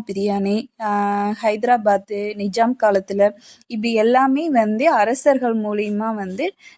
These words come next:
அ, வந்துடுக்கு. அப்ப அந்த அரசவையில சில மசாலா பொருட்கள், இந்தியாவுல இருக்க கிடைக்கக்கூடிய மசாலா பொருட்களும்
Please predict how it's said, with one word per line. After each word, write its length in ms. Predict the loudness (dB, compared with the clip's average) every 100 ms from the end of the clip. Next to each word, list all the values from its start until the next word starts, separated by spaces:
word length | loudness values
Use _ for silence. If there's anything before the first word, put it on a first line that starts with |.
| -12
அ, 100 | -6
வந்துடுக்கு. 640 | -2 0 -2 -4 -8 -8
அப்ப 380 | -2 -2 0 0
அந்த 260 | 0 2 4
அரசவையில 880 | 4 0 0 2 2 2 0 0 -2
சில 380 | -2 0 2
மசாலா 460 | 4 2 4 4 4
பொருட்கள், 520 | 2 -6 -4 -6 -6
இந்தியாவுல 720 | 0 4 4 6 6 4 4
இருக்க 260 | 0 -4 -6
கிடைக்கக்கூடிய 640 | -4 -2 -4 -6 -2 0
மசாலா 440 | -2 0 2 2 2
பொருட்களும் 480 | -2 -2 -4 -4